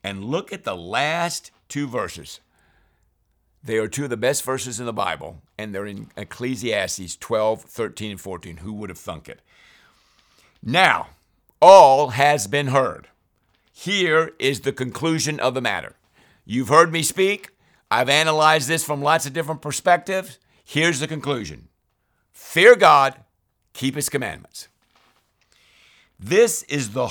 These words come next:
whole duty of man. That's quite a statement. "Fear God, keep his commandments. This is the whole duty of man. For God will bring," verse fourteen, "every deed into judgment, including every hidden thing, whether it is good or evil."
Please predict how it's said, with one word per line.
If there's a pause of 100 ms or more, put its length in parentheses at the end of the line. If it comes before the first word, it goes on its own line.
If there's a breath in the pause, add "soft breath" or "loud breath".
whole
duty
of
man. (480)
That's
quite
a
statement. (420 soft breath)
"Fear
God, (360)
keep
his
commandments. (380)
This
is
the
whole
duty
of
man. (400 soft breath)
For
God
will
bring,"
verse
fourteen,
"every
deed
into
judgment, (300 soft breath)
including
every
hidden
thing,
whether
it
is
good
or
evil."